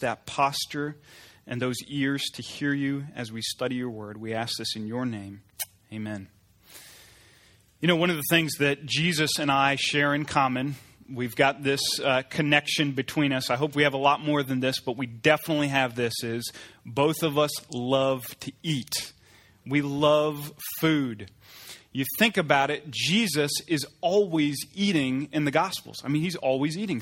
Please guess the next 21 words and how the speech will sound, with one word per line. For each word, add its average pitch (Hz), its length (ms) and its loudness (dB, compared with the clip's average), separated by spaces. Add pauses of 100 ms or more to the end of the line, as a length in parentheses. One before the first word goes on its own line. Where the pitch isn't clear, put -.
(140)
Think 220 120 0
about 185 300 4
the 143 80 2
number 180 480 2
of 185 140 -6
times 143 680 0 (420)
in 185 180 6
the 202 100 4
Gospels, 127 680 0
all 139 160 4
we 180 100 0
get 156 220 6
is 135 180 -4
three 151 160 0
years 160 240 2
of 156 80 -4
his 147 140 -2
ministry. 147 440 2
We 131 120 0
need 131 100 2
to 117 80 -4